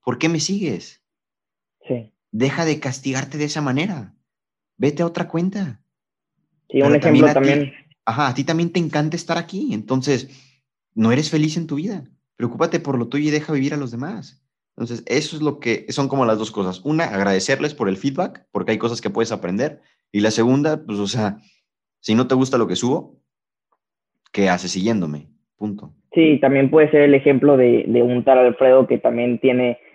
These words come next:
Speaker 2: su
Speaker 1: Ándale.
Speaker 2: personalidad bien marcada y, y humor negro también bien marcado. Este, pero como tú dices, o sea, qué lástima que haya personas que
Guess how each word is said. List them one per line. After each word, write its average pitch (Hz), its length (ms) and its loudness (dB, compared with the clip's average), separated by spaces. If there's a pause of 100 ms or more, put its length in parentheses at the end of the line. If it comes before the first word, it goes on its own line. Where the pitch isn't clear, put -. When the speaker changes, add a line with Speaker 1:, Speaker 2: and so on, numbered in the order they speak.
(220)
Speaker 2:
su 90 60 -6
Speaker 1:
Ándale. 101 260 4
Speaker 2:
personalidad 123 680 6 (120)
bien 127 220 4
marcada 127 560 6
y, 120 500 4
y 120 160 2
humor 120 400 2
negro 120 380 4
también 120 600 0 (460)
bien 127 200 4
marcado. 139 560 4 (320)
Este, 123 800 2 (260)
pero 147 220 4
como 147 260 4
tú 170 160 6
dices, 170 400 4 (100)
o 135 180 2
sea, 131 480 4 (1000)
qué 165 100 8
lástima 170 480 4
que 156 80 4
haya 147 240 6 (300)
personas 139 680 2
que 123 600 4